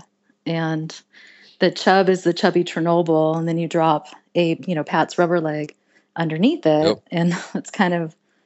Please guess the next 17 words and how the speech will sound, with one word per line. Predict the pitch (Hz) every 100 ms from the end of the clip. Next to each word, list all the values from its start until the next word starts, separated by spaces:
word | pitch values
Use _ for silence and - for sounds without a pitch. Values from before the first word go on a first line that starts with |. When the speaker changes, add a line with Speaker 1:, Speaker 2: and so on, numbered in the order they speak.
| _ _ _ -
Speaker 1:
you | 220
know, | 185
just | 180 214
kind | 233 214
of | 180
like | 180 160 -
the | 196 185
standard. | - 170 170 165 160 151 156 156 156
And, | 160 160 - _ _ _ _ _ _ _ -
uh, | 175 160 151 - -
I | 226
haven't | 302 403 - _
tried | - 170 170
it | 220
yet, | 254 277 285 - - - - - _ _ _ _ -
but | 175 165 -
that's, | 196 185 - - -